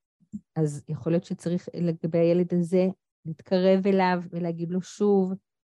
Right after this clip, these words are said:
כדי שהוא ישמע, וגם שהגננת תדע שאם הילד לא עושה משהו, זה יכול להיות שהוא לא שמע, ולא שיש לו בעיה של גבולות או של, אה, התנהגות.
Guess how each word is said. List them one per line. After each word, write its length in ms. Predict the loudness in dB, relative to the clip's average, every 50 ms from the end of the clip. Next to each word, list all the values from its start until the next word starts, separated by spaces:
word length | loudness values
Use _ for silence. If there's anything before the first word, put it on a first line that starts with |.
| _ _ _
כדי 180 | 0 0 0 0
שהוא 180 | 0 0 -2
ישמע, 360 | -2 -2 -2 -2 -2 0 0 0 -2
וגם 260 | -2 -2 0 -2 -2
שהגננת 540 | -2 -4 -4 -2 0 0 0 0 -2 -4 -6
תדע 200 | -4 -2 -2 -2 -4
שאם 220 | -4 -4 -2 0
הילד 260 | 0 0 0 -2 -4 -4
לא 120 | -4 -4
עושה 200 | -4 -4 -4 -4 -4
משהו, 500 | -4 -4 -6 -8 -8 -6 -6 -6 -6 -6 _
זה 120 | -6 -4 -4
יכול 200 | -2 -2 -2 -2
להיות 160 | -2 -2 -4
שהוא 260 | -6 -6 -2 0 2
לא 100 | 2 0
שמע, 380 | 0 0 -2 0 0 0 0 0 -2 -6 _ _ _ _ _ _ _ _ -8
ולא 140 | -6 -6 -6
שיש 300 | -4 -4 -6 -4 -2 -2
לו 100 | 0 0
בעיה 200 | 2 2 2 0
של 220 | -2 -2 -4 -4
גבולות 580 | -2 -2 -2 0 0 2 2 2 0 -2 -4 -8
או 60 | -10
של, 380 | -10 _ -4 -4 -2 -2 -2 -2
אה, 580 | -2 -2 -2 -4 -4 -4 -4 -4 -6 -6 -8
התנהגות. 500 | -10 -8 -6 -4 -4 -4 -2 -4 -4 -4